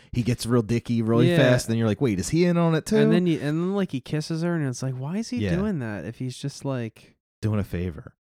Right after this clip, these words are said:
Speaker 2: Yeah, and it's like, is he really just trying to, like, make this girl's, like,
Speaker 1: Night.
Speaker 2: night really great?
Speaker 1: But they did a really good job at actually turning them into the, the heroes.
Speaker 2: Yeah.
Speaker 1: And then they just get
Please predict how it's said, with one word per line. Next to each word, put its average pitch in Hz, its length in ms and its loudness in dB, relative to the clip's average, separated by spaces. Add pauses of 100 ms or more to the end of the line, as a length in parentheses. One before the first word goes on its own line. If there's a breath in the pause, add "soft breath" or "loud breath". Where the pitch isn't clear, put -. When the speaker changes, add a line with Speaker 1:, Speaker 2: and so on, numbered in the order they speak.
(120)
Speaker 2:
Yeah, 135 480 -2
and 139 260 -4
it's 135 140 -8
like, 139 120 -6
is 139 140 -6
he 160 140 -4
really 151 340 -4
just - 240 -8
trying 131 200 -4
to, 151 60 -4
like, 123 220 -8
make 107 240 -8
this - 260 -10 (200)
girl's, 113 400 -6
like, 92 200 -6 (400)
Speaker 1:
Night. 208 280 -2 (240)
Speaker 2:
night 123 360 -4 (680)
really 123 240 -2
great? 110 460 -4 (140)
Speaker 1:
But 120 100 -2
they 120 120 0
did 127 220 -2
a 117 40 2
really 123 340 2
good 139 160 0
job 120 280 0
at 73 80 -2
actually 98 360 -4
turning 107 380 -4
them 95 200 -2
into 92 340 -4
the, 82 180 -8 (680)
the 95 120 -2
heroes. 110 560 -2 (540)
Speaker 2:
Yeah. 107 320 -6
Speaker 1:
And 104 300 0
then 104 500 0 (1300)
they 90 100 -2
just 87 220 -4
get 90 220 -4